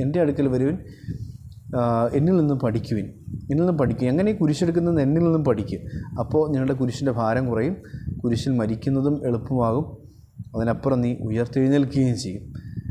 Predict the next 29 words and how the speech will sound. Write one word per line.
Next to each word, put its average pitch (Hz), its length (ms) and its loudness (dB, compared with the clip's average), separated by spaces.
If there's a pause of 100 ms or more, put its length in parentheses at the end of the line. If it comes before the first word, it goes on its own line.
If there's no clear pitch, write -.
(380)
എന്നോടൊപ്പം 170 800 2 (100)
എന്നിൽ 151 300 2
നിന്നും 180 240 2
പഠിച്ചിട്ടല്ല 147 720 2
നീ 180 140 2
കുരിശെടുക്കുന്നതെങ്കിൽ 127 1000 0 (520)
ഒരുപക്ഷെ 151 500 0 (420)
കുരിശ് 147 260 2
ചുമക്കാൻ 147 440 0
നിനക്ക് 135 460 -2
ഭാരമേറി 143 920 0
എന്ന് 139 240 2
നിങ്ങൾക്ക് 135 380 0
തോന്നുകയും 120 500 2 (480)
നീ 143 280 2
നിരാശയിൽ 135 580 0
പെട്ടുപോവുകയും 113 720 0 (280)
കുരിശിൽ 143 480 2
അമർന്നു 139 300 4
പോവുകയും 123 560 2
പിന്നീട് 135 340 2
ഉയർത്തെഴുന്നേൽപ്പ് 139 640 2
സാധ്യമല്ലാത്ത 139 760 0
രീതിയിൽ 127 400 2
നീ 127 100 2
നശിച്ചു 120 460 -2
പോവുകയും 120 380 2
ചെയ്യാൻ 120 220 -2
സാധ്യതയുണ്ട്. 107 580 -2